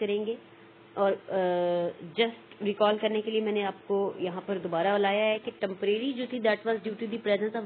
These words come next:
bicarbonates of calcium and magnesium। ठीक है, Uh, this type of,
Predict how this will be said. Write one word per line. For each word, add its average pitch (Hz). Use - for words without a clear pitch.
bicarbonates 190
of 196
calcium 180
and 208
magnesium। 156
ठीक 233
है, 269
Uh, 190
this 233
type 208
of, 220